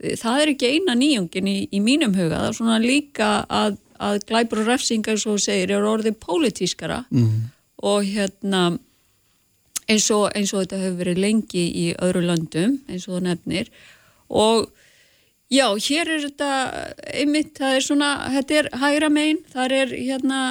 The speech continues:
Speaker 1: hægri flokkar hafa haft tilhneigingu til þess að hafa málefni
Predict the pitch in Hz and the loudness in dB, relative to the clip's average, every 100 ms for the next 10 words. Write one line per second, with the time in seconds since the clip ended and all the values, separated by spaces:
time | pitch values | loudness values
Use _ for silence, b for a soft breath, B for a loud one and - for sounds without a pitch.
0 | - 247 254 277 277 285 285 285 277 269 | -4 -2 0 2 0 -2 -4 -2 -2 0
1 | 277 269 262 - 277 277 277 262 269 269 | 0 -2 -4 -2 0 2 2 0 -2 0
2 | 262 262 247 269 262 262 262 254 247 254 | 0 0 2 2 2 2 2 2 2 2
3 | 262 269 262 262 | 2 0 2 2